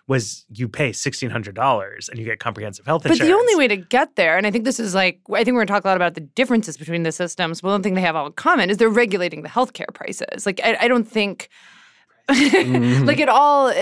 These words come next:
Speaker 2: there are a lot of differences, but if you look at all these countries, they, they're all stepping in. And the reason you can, like, cap premiums at that amount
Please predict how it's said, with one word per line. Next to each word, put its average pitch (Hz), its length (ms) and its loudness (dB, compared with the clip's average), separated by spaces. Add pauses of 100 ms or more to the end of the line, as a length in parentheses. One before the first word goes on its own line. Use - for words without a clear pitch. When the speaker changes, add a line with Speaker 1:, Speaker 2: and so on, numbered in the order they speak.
Speaker 2:
there 277 140 4
are 254 40 2
a 240 80 0
lot 247 180 2
of 202 140 -6
differences, 202 680 -2
but 185 120 -4
if 180 100 -8
you 190 120 -2
look 196 300 -2
at 202 80 0
all 165 140 2
these 165 220 -4
countries, 175 840 -2
they, 175 100 -2
they're 196 220 4
all 175 120 2
stepping 160 440 -4
in. 170 180 2
And 165 100 -2
the 175 60 -2
reason 220 320 2
you 180 100 -2
can, 185 100 -6
like, 165 140 -4
cap - 260 -4
premiums 175 480 -4
at 165 100 -8
that 156 140 0
amount 180 560 0